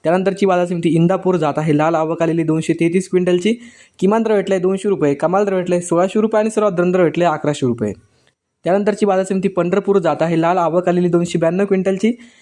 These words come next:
किमान दर भेटलाय दोनशे रुपये, कमाल दर भेटलाय सतराशे रुपये आणि सर्वात दर भेटले बाराशे रुपये.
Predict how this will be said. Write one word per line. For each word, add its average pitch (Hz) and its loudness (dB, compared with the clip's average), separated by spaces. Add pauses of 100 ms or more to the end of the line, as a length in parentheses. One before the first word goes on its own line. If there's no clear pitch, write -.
(200)
किमान 214 2
दर 220 2
भेटलाय 196 0
दोनशे 196 0
रुपये, 156 0
कमाल 175 0
दर 190 -2
भेटलाय 180 -2
सतराशे 180 0
रुपये 214 2
आणि 208 -2
सर्वात 196 0
दर 170 0
भेटले 160 2
बाराशे 135 -2
रुपये. 110 -2